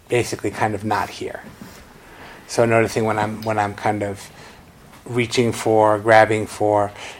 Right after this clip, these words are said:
coming and using the stay as a way to return back, and then doing the, the question you asked of, of looking to see, is there, is there something I, maybe I can, can I bring something else also that's here? Not like wanting it to be different, but are there,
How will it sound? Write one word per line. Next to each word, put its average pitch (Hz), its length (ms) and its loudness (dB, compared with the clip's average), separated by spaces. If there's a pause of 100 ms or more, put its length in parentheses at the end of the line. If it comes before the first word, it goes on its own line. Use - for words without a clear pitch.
(160)
coming 117 460 2
and 120 160 -2
using 123 320 6
the 107 80 2
stay 135 560 8
as 107 160 8
a 110 60 2
way 110 160 4
to 104 80 0
return 123 580 0
back, 104 440 0 (400)
and 117 240 0
then 120 460 8 (120)
doing 107 340 0
the, 104 300 -6
the 104 320 -4
question 107 360 0
you 104 120 -4
asked 101 260 0
of, 101 140 -8
of 107 240 -6
looking 107 380 -4
to 101 60 -8
see, 104 280 -6 (360)
is 120 160 2
there, 120 280 6 (500)
is 131 200 0
there 127 100 6
something 123 340 2
I, 113 60 4
maybe 117 320 4
I 107 160 -2
can, 107 340 -8
can 131 260 4
I 113 160 4
bring 120 340 0
something 101 380 -4
else 107 300 0
also 110 420 -2
that's - 260 -10
here? - 320 -12 (680)
Not - 140 6
like 110 220 -2
wanting 113 480 8
it 101 100 -4
to 104 100 -6
be 104 120 -2
different, 107 340 0
but 110 80 -4
are 107 80 -2
there, 107 220 -2